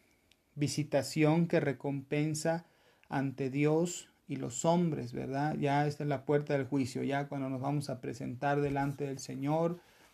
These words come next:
y vamos a ser juzgados de acuerdo a nuestras obras, sean buenas, sean malas, ¿verdad? Vamos a ser juzgados por el Señor y también,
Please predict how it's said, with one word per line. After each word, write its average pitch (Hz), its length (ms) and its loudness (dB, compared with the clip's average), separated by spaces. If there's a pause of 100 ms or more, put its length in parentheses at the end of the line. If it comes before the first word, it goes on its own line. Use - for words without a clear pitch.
(140)
y 143 120 -2
vamos 143 320 4
a 143 80 -4
ser 143 180 -4
juzgados 151 880 0 (340)
de 143 100 -6
acuerdo 147 400 0
a - 20 2
nuestras 131 480 -6
obras, 156 400 4
sean 135 400 -2
buenas, 156 480 2
sean 139 300 -4
malas, 165 580 2 (200)
¿verdad? 139 360 -4
Vamos 143 320 -2
a 131 60 -8
ser 135 180 -8
juzgados 143 680 0
por 143 180 -6
el 135 120 -6
Señor 151 520 -2 (1300)
y 139 80 -6
también, 143 680 2